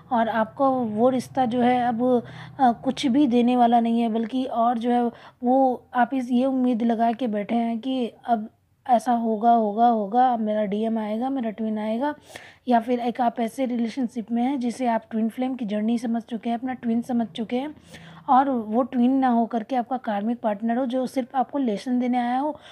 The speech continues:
और आपके इस-, उसके इंतज़ार में सिर्फ आप रोए र-, रो रहे हैं या पछता रहे हैं या आप उसका इंतज़ार कर रहे हैं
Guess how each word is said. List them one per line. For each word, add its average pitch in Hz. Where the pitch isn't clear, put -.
और 233
आपके 240
इस-, 233
उसके 277
इंतज़ार 226
में 254
सिर्फ 277
आप 254
रोए 233
र-, 247
रो 226
रहे 247
हैं 254
या 240
पछता 226
रहे 262
हैं 247
या 233
आप 214
उसका 233
इंतज़ार 220
कर 240
रहे 233
हैं 285